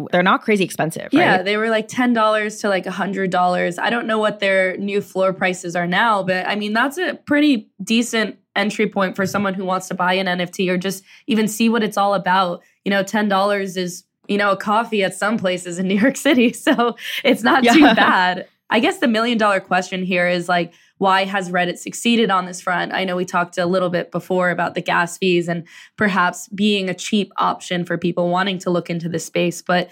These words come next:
Speaker 2: also avoiding crypto lingo is something that I think really helps. According to the Block research analyst Thomas Bialik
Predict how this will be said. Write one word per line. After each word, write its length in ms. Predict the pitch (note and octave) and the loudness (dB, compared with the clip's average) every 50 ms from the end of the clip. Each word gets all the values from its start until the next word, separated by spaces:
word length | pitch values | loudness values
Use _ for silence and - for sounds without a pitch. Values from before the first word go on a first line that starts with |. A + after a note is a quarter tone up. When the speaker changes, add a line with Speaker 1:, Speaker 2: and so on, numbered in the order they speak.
| - - - - | -12 -20 -6 -2
Speaker 2:
also 380 | G#3 A3+ - - - F#4 E4 - | 0 0 2 2 0 -2 0 0
avoiding 540 | G#3+ F#3+ E3+ F3+ F#3 G3 A3+ B3+ C4 B3 | -2 -4 -4 -2 -2 0 0 0 0 -2
crypto 440 | - - - A#3 A3+ A3+ - A#3 G3+ | -2 -4 -2 -4 -4 -2 -2 -2 0
lingo 600 | E3+ E3 E3+ F3+ F#3+ G3 A3 A#3 B3 C4+ C#4+ C4+ - _ _ _ _ _ _ _ _ _ - | 0 0 -2 -2 0 0 2 2 2 2 0 -2 -6 _ _ _ _ _ _ _ _ _ 0
is 460 | B3+ B3+ B3+ A#3+ G3 - - - - _ _ _ _ - | 2 2 2 2 0 -4 -8 -12 -16 _ _ _ _ -8
something 420 | - - A#3+ C#4+ E4+ - A#4 A#4+ A4+ G4+ | -4 0 0 0 0 0 0 0 0 0
that 240 | A4+ A4+ A4 - - - | 0 0 0 0 -2 -2
I 220 | - - D#4+ G4+ G4 | -2 0 0 0 -2
think 240 | - G#4+ G#4 G4 - | -2 -4 -6 -6 -6
really 400 | G#3 G3 A#3 C#4 F4+ G4 F#4+ E4 | -2 0 2 2 4 4 2 2
helps. 600 | A3+ A#3+ C#4+ F#4+ C4+ F#3 - - - - - - _ - - - - - _ - | 2 2 0 2 0 0 -2 -6 -12 -16 -16 -16 _ -20 -20 -20 -20 -12 _ -4
According 460 | G3+ G3 - - E4 E4 E4+ D#4+ - | -4 -2 0 2 2 2 2 0 -2
to 240 | - E4 C4+ B3 G3+ | 0 0 0 0 0
the 100 | G#3 F3+ | -2 -2
Block 520 | - G3+ G3 G3 G#3 A3+ A3 - - - _ _ _ G3+ | 0 0 2 2 2 2 0 -2 -10 -20 _ _ _ -2
research 420 | A3+ A#3+ A#3+ - C4 A#3+ A#3+ - | 0 0 0 0 0 0 0 -2
analyst 440 | - G#3 G#3 G#3 G#3 G3+ G3 G3 - | -2 -2 -2 0 0 -2 -2 -4 -4
Thomas 420 | - G3+ G3 G3 G3+ G3 G3 - | -2 0 0 0 0 -2 -6 -6
Bialik 640 | _ - G3 F#3 F3+ F#3 G3+ G3+ F#3+ F3+ F#3 F3+ | _ 0 2 2 4 4 2 2 2 0 -2 -4